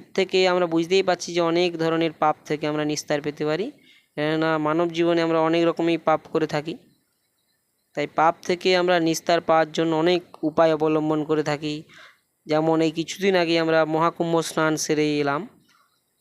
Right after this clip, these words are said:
তেমনি এই ব্রতটি আপনারা সবাই মিলে পালন করুন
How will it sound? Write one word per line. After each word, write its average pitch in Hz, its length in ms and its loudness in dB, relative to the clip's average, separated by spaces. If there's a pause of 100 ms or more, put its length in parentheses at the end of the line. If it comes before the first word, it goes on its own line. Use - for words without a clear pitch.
(260)
তেমনি 190 600 0 (1500)
এই 165 120 2
ব্রতটি 165 440 2
আপনারা 165 340 2
সবাই 180 440 4
মিলে 180 420 -4 (1160)
পালন 151 280 0
করুন 202 380 2